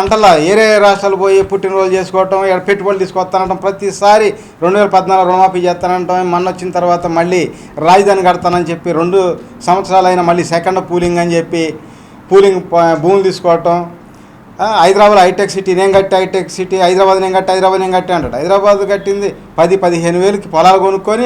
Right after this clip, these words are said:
హైటెక్ సిటీ కట్టి, ఆ హైటెక్ సిటీ కాడ ముప్పై, నలభై, యాభై కోట్లు భూములు అమ్ముకొని, అలాగే హైటెక్ సిటీలో తొంభై శాతం ఉద్యోగాలు ఎవరికి వచ్చినాయి,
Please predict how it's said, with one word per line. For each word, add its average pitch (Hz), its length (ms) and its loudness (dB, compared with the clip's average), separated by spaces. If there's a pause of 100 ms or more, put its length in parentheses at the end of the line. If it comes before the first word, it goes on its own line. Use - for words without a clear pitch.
హైటెక్ 196 320 -4
సిటీ 190 220 -2 (120)
కట్టి, 175 280 -4 (600)
ఆ - 20 6 (120)
హైటెక్ 208 340 0
సిటీ 208 220 -2 (100)
కాడ 190 160 4 (840)
ముప్పై, 202 300 2
నలభై, 196 260 4
యాభై 175 220 2 (100)
కోట్లు 226 320 2
భూములు 220 280 2
అమ్ముకొని, 240 440 0 (1700)
అలాగే 220 380 4 (400)
హైటెక్ 226 340 4
సిటీలో 220 420 0 (280)
తొంభై 226 260 2 (220)
శాతం 240 420 2 (480)
ఉద్యోగాలు 214 460 4 (120)
ఎవరికి 220 220 0
వచ్చినాయి, 202 340 -6